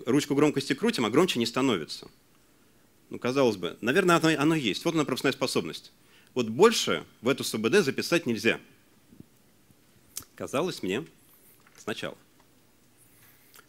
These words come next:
Но что, если мы чуть-чуть поменяем способ, как мы пишем? Что, если мы начнем писать не по одной точке за раз,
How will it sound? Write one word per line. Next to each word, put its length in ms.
Но 100
что, 140
если 160
мы 100
чуть-чуть 260
поменяем 380
способ, 380
как 220
мы 80
пишем? 360
Что, 260
если 180
мы 100
начнем 340
писать 640
не 160
по 200
одной 300
точке 420
за 140
раз, 320